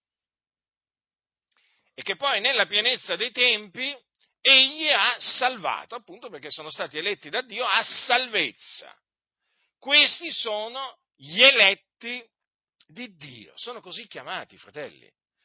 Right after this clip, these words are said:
fratelli del Signore. Sono chiama-, siamo chiamati così, gli eletti di Dio. E siamo stati eletti non perché eravamo migliori di altri, ma perché Dio ha voluto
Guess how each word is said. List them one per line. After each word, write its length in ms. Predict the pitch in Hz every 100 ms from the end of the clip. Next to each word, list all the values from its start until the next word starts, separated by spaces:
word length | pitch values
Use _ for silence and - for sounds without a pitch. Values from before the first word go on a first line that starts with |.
| _
fratelli 220 | 131 135 131
del 100 | 117
Signore. 340 | - 76 65
Sono 280 | - 247 202
chiama-, 240 | 202 202 -
siamo 320 | - 226 180
chiamati 400 | 180 190 190 170
così, 400 | 147 120 113 113
gli 120 | 170
eletti 800 | 190 196 247 247 _ - 262 - _ _ _
di 340 | 143 254 180 160
Dio. 340 | 226 202 117
E 80 | 139
siamo 220 | - 151
stati 300 | 147 233 180
eletti 480 | 165 175 147 - 147 - -
non 240 | 277 269
perché 300 | 196 160 202
eravamo 440 | 185 160 208 185
migliori 460 | 160 170 175 147 135
di 160 | 143 139
altri, 340 | 113 107 220
ma 120 | 254
perché 260 | 247 - 135
Dio 160 | 147
ha 40 | 180
voluto 600 | 196 156 127 135 175